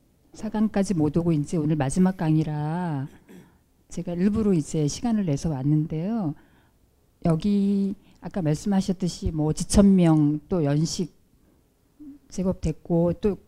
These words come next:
근데 이제 여기 모이신 분들은 대부분 어떤 뭐 연애나 이성에 대한 어떤 그런, 어, 준비나, 어, 기대나 그런 것들을 가지고 있는 젊은 분들이라서 사실은 제가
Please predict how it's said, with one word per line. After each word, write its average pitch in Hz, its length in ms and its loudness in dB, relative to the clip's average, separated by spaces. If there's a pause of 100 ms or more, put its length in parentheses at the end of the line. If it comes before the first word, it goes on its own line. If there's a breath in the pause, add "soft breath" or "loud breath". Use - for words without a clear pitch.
(160)
근데 196 260 2
이제 190 200 0
여기 175 260 0
모이신 196 380 0
분들은 185 340 2
대부분 165 880 2 (480 soft breath)
어떤 170 680 -6
뭐 165 200 2
연애나 160 760 2
이성에 175 440 0
대한 156 260 -4
어떤 151 340 -4
그런, 147 400 2 (480 soft breath)
어, 156 220 -6
준비나, 160 920 0 (520)
어, 170 760 -10 (540)
기대나 156 600 -2
그런 160 1000 -2 (2000)
것들을 185 340 -4
가지고 156 340 -4
있는 190 140 2
젊은 180 380 4
분들이라서 165 760 -2
사실은 233 380 2
제가 170 640 -4